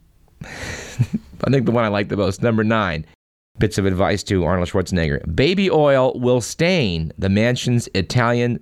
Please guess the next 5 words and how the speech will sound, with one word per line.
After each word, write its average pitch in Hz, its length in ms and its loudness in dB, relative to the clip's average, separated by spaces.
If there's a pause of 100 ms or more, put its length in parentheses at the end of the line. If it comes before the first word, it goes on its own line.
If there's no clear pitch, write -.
silk - 440 0
sofa." 110 600 0 (540)
<laughs> - 160 -2 (1900)
Number 127 300 2
eight, 117 380 0